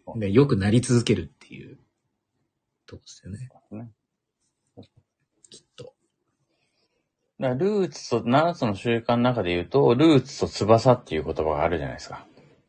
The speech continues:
Speaker 2: うん。
Speaker 1: うん。
Speaker 2: 流れを変える人になる。
Speaker 1: 流れを変えるね。
Speaker 2: うん。
Speaker 1: ルーツと翼。だからこのルーツに関してはやっぱりしっかり教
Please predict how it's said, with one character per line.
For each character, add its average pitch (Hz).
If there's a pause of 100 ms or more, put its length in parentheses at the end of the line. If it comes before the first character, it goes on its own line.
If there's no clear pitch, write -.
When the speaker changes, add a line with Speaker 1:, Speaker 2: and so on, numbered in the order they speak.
(180)
Speaker 2:
う 120
ん。 95
Speaker 1:
う 85
ん。 90
Speaker 2:
流 95
れ 90
を 82
変 87
え -
る 85
人 -
に 82
な 80
る。 - (100)
Speaker 1:
流 92
れ 87
を 85
変 82
え 78
る -
ね。 135 (400)
Speaker 2:
う 123
ん。 127 (160)
Speaker 1:
ル 139
ー -
ツ -
と 95
翼。 98
だ 123
か 120
ら 110
こ 123
の 143
ル 196
ー 262
ツ -
に 139
関 147
し -
て 156
は 120
や 101
っ -
ぱ -
り -
し -
っ -
か -
り 82
教 71